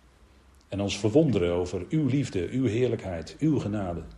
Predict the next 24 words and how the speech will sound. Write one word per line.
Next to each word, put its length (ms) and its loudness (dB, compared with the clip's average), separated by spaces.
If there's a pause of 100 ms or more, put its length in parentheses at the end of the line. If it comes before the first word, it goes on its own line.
(1000)
Vader, 260 2
daar 140 2
dank 220 2
u 100 -2
voor. 240 -2 (320)
En 100 -20
we 60 -12
danken 340 4
u 160 -4 (640)
dat 220 -8
we, 340 2 (800)
net 200 6
als 500 2 (880)
degene 360 10
die 160 6
daar 200 8
eerste 340 6
getuigen 440 4
van 180 -2
waren, 400 2 (880)
met 180 -4
blijdschap 460 4
onze 240 0
weg 400 0